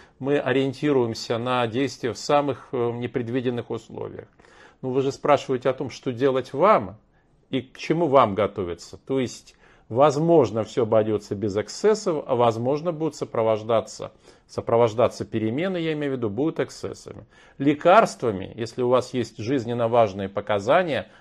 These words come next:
надо запастись сейчас, а не ожидать дефицита лекарств. В следующем году будут дефициты импортных лекарств. Равным образом это относится к вашим домашним питомцам.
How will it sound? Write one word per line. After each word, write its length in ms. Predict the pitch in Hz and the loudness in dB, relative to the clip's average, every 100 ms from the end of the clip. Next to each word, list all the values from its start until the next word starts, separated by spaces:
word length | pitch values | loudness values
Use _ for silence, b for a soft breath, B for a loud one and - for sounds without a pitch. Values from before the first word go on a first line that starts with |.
| - | -4
надо 300 | 123 165 165 | 0 2 4
запастись 640 | 147 147 147 - 156 135 | 2 4 2 2 -8 -8
сейчас, 760 | - 147 - 131 104 - - b b b | -6 -8 -2 2 2 0 -14 b b b
а 140 | 139 | 4
не 100 | 143 | 6
ожидать 520 | 139 123 147 127 170 | 4 4 4 6 4
дефицита 560 | 139 135 127 - 160 160 | 4 -4 -4 -4 -2 0
лекарств. 580 | 139 135 117 90 - - b b | 0 0 0 -2 -4 -18 b b
В 80 | - | -8
следующем 640 | 143 151 175 185 - 175 | 0 4 4 2 -2 -2
году 300 | 156 147 123 | 4 4 4
будут 320 | 101 113 131 | -2 -2 -4
дефициты 600 | 107 117 113 - 170 170 | -4 -6 -6 -4 -4 -4
импортных 460 | 156 139 135 135 - | -6 -4 -4 -4 -8
лекарств. 640 | 127 123 98 - - _ b b b - | -6 -4 -4 -4 -10 _ b b b 4
Равным 380 | 147 190 196 | 6 6 4
образом 380 | 180 180 180 151 | 0 2 2 2
это 200 | 139 139 | 2 4
относится 500 | 135 156 151 139 - | 2 2 -6 -6 -8
к 80 | 123 | -4
вашим 380 | 123 151 - 131 | 0 -2 -2 -4
домашним 480 | 123 131 131 - 127 | 0 0 -2 -4 -8
питомцам. 640 | 131 120 139 104 - - | -8 0 2 0 -4 -18